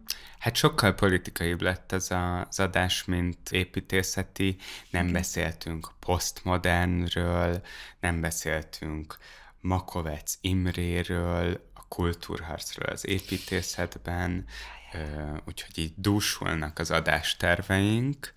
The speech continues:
Speaker 2: Igen.
Speaker 1: de szerintem ez nem baj.
Speaker 2: Nem,
Speaker 1: De
Speaker 2: mert
Speaker 1: miért van így, Orsi?
Speaker 2: <laughs>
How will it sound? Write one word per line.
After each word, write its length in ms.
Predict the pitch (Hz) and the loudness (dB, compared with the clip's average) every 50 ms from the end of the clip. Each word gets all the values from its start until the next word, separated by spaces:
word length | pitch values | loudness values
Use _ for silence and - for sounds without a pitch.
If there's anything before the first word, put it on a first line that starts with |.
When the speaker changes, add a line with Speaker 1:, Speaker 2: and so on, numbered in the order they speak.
| - - - | -20 -8 -4
Speaker 2:
Igen. 140 | 190 185 170 - | -2 -2 -2 -2
Speaker 1:
de 160 | - 175 104 | 0 2 4
szerintem 320 | - - 101 101 98 95 | 4 6 6 6 6 6
ez 120 | 101 104 101 | 6 4 6
nem 280 | 120 127 127 117 95 | 4 4 6 4 4
baj. 540 | 80 82 78 78 78 87 101 113 127 139 156 - - - - - - - - - - - - _ _ | 4 4 4 4 2 2 0 0 0 -2 -4 -8 -14 -20 -20 -20 -20 -20 -20 -20 -20 -20 -20 _ _
Speaker 2:
Nem, 280 | - 226 269 269 220 92 | 6 10 10 10 10 10
Speaker 1:
De 80 | - | 10
Speaker 2:
mert 120 | 90 175 175 | 10 10 10
Speaker 1:
miért 280 | - 117 117 120 - | 10 8 6 4 4
van 160 | - 127 127 | 4 4 6
így, 340 | 131 123 101 82 76 - - | 6 4 4 2 2 -2 -4
Orsi? 420 | - - - - - - - - - | -4 -2 0 0 0 0 -2 2 4
Speaker 2:
<laughs> 40 | 240 | 4